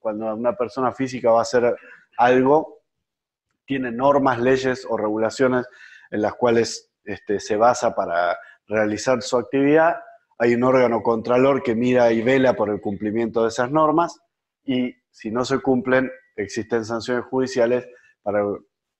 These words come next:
generar lo que llaman, en Estados Unidos llaman enforcement de esas regulaciones. Y eso hace que una persona dentro de un marco regulatorio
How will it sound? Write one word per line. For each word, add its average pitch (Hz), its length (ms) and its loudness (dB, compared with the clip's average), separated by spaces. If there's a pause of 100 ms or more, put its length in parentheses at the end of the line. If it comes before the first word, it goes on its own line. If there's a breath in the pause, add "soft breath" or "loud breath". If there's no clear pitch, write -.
(120)
generar 120 340 -2
lo 113 80 2
que 110 60 0
llaman, 113 320 -2
en 107 60 -4
Estados 107 280 -2
Unidos 120 200 -2
llaman 113 220 -2
enforcement 120 680 -2 (380 soft breath)
de 104 160 -2
esas 104 260 -4
regulaciones. 95 580 -8 (440 soft breath)
Y 127 140 2
eso 143 160 0
hace 139 280 0
que 139 200 4
una 135 240 0
persona 135 480 2
dentro 110 200 -2
de 113 100 -2
un 117 40 -2
marco 123 760 0
regulatorio 135 920 4